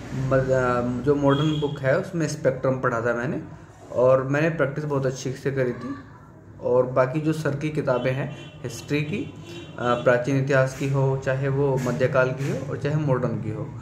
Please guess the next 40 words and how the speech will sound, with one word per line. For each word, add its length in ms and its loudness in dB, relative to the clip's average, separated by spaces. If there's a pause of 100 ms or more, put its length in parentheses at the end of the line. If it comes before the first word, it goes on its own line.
(340)
मैंने 220 2
इन 180 0
तीनों 260 4
को 60 2
लिया 220 4
था 160 -2
और 280 -4
तीनों 460 0
बुक 300 0
से 380 0 (460)
मुझे 140 4
बहुत 320 2
help 220 0
मिली। 200 0
लगभग, 320 2
अ, 600 -4
साठ 240 2
सत्तर 280 -4
परसेंट 480 -2
जो, 320 2
अ, 280 -8
प्रश्न 500 -2
पूछे 260 -4
जाते 240 2
हैं 80 0
वहीं 220 2
से 160 2
collect 360 0 (480)
करके 220 2
पूछ 220 0
लिए 180 4
जाते 240 2
हैं, 80 0
वो 140 2
direct 340 4
हमें 220 -2
वो 200 -4 (500)
मिल 220 4
जाते 280 2
हैं। 200 -10